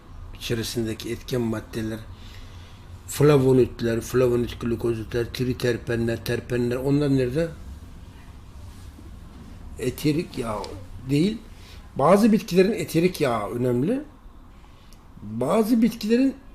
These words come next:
diğer etkenleri, flavonoidler, flavonoid glikoz, triterpenler vesaire etkili. Adam yağını üretmiş. Veya bazıları da çayını satıyor.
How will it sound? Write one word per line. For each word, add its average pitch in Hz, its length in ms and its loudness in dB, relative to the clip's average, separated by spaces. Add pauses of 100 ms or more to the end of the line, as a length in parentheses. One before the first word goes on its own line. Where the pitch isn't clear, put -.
(300)
diğer 196 240 12
etkenleri, 143 800 4 (540)
flavonoidler, 156 680 4
flavonoid 143 400 2
glikoz, 143 440 0
triterpenler 139 720 0
vesaire 165 300 -2
etkili. 113 280 -6 (1200)
Adam 156 300 2
yağını 214 320 6
üretmiş. 107 540 -6 (540)
Veya 160 400 4 (240)
bazıları 156 500 4
da 190 180 0 (3000)
çayını 180 340 8
satıyor. 90 440 -4